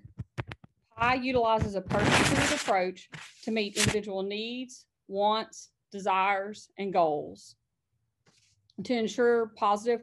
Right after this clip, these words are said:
programmatic outcomes and increase participation levels. All of that sounds super fancy, but it's actually very simple.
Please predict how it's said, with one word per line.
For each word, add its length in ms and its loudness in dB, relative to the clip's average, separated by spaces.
programmatic 580 -2
outcomes 680 -2
and 140 -6
increase 460 -6
participation 800 -4
levels. 520 -8
All 220 8
of 100 2
that 260 4
sounds 380 -4
super 300 -2
fancy, 600 -4
but 80 2
it's 140 4
actually 320 2
very 260 -2
simple. 540 -6